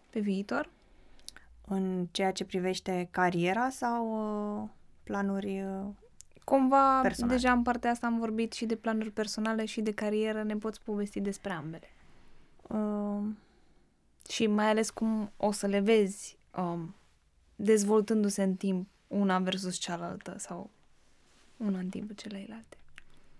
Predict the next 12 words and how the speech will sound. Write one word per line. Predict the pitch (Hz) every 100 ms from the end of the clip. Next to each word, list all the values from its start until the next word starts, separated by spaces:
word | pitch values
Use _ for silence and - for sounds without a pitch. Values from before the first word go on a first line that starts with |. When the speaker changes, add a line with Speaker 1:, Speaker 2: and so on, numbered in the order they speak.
| - - - 381 - - _
Speaker 2:
Eu | - 214 277
mereu | 294 240
am | 254 240
fost | 240 233
o | 233
persoană | - 202 - 214 220
care | - 202 202 196 190 196 202 - - - - - - - - - - - - - - - - - - - - - - _ _ _ _ _ _ _ _
am | - 247
planificat | 269 277 254 - 190 - 262 302 - - -
fiecare | - - 240 269 262 220 196
lucru | 208 208 220
la | 196 202 220 233 -